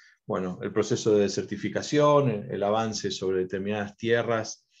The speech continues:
para usos del sector agropecuario, en algunos casos para usos con fines energéticos, la pérdida de biodiversidad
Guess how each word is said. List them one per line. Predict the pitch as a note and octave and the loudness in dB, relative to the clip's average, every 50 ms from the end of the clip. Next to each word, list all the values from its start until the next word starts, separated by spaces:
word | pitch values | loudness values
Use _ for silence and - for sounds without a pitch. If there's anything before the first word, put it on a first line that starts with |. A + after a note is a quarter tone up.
| _ - - - - _ _ _ | _ -20 -20 -20 -20 _ _ _
para | - F#2 F#2 F#2 F#2 F#2 | -4 -4 -2 0 0 -2
usos | F#2+ G2+ - - G2+ F#2 F#2 | -2 -4 -4 -4 -4 -4 -6
del | F#2 F2+ | -8 -8
sector | - F#2 F2+ - G#2 G2+ G2 | -8 -8 -4 -2 -2 -2 0
agropecuario, | F#2 F2 E2+ - F2+ F2 - A#2 B2 B2+ B2+ B2+ A#2 A2+ G2+ F#2+ | -2 -4 -6 -6 -8 -4 0 2 4 4 4 4 2 2 0 -2
en | F#2 | -2
algunos | F2+ F2+ F#2 F#2 F2+ - | -4 -6 -10 -12 -12 -8
casos | - G2+ G2 - - F#2 E2+ - - - - _ _ | -8 -8 -8 -6 -6 -6 -6 -6 -10 -14 -20 _ _
para | - F2 F2+ | -8 -6 -6
usos | F#2+ F#2 - F#2+ F2+ F2+ | -6 -6 -6 -8 -10 -10
con | - F#2 - | -12 -16 -16
fines | - G2+ G2 F#2+ F2+ - | -14 -12 -12 -12 -10 -10
energéticos, | F2 E2+ E2+ E2+ - - C3 C3+ C3 C3 A#2 - A2+ G#2+ G2 | -10 -10 -10 -10 -4 -2 0 0 0 -2 -4 -2 -2 -2 0
la | G2+ F#2+ - | -2 -2 0
pérdida | - B2 A#2 A#2 A#2 A2 A2 G#2 | 2 2 2 2 2 2 2 2
de | G2+ G2 | 2 2
biodiversidad | G#2 G#2+ G#2 G2+ G2 F#2+ G2 F#2+ F2+ - G#2 G#2 A#2+ B2+ C3 B2+ C3 | 2 2 2 2 2 0 -4 -6 -6 -6 -2 2 2 4 4 2 0